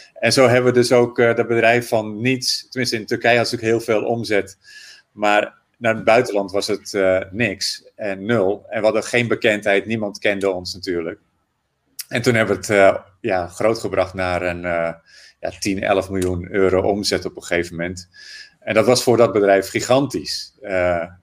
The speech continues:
en, eh, een hele mooi, mooi resultaat. Ja, en toen belon-, eh, belanden we ongeveer in de periode dat de kredietcrisis, eh, eh, eh, aanbrak.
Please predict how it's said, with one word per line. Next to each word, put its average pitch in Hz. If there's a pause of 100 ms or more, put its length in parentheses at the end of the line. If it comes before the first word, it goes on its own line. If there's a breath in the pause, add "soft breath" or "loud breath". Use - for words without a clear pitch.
en, 95
eh, 92
een 95
hele 104
mooi, 101
mooi 104
resultaat. 98 (640 loud breath)
Ja, 104
en 120
toen 127
belon-, 135
eh, 120 (120)
belanden 123
we 127
ongeveer 139
in 131
de 123
periode 123
dat 113
de 110
kredietcrisis, 123
eh, 123 (220)
eh, 117 (420)
eh, 117 (140)
aanbrak. 110